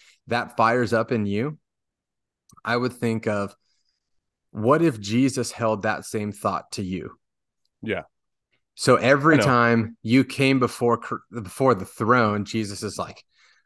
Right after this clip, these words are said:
Speaker 1: <sighs> "Mike, what the heck, man? Like,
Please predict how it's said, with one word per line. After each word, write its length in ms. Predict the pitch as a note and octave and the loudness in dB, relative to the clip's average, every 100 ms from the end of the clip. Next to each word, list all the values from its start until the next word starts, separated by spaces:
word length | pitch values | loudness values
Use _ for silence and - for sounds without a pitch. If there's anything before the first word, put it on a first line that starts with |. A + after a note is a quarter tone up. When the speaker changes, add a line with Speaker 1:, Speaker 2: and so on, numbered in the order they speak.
| _ - | _ -12
Speaker 1:
<sighs> 400 | - _ _ E2+ | -12 _ _ -10
"Mike, 640 | F2 F2 E2+ F#2+ - - _ _ _ _ _ - | -6 -4 -4 -6 -10 -18 _ _ _ _ _ 2
what 280 | A#2 G#2+ | 2 4
the 100 | F#2 | 0
heck, 360 | F2 F2+ E2+ - | -6 -8 -10 -10
man? 400 | F2 D#2+ E2+ E2 _ _ _ _ - | -10 -8 -10 -10 _ _ _ _ -2
Like, 260 | G#2+ G#2+ | 0 0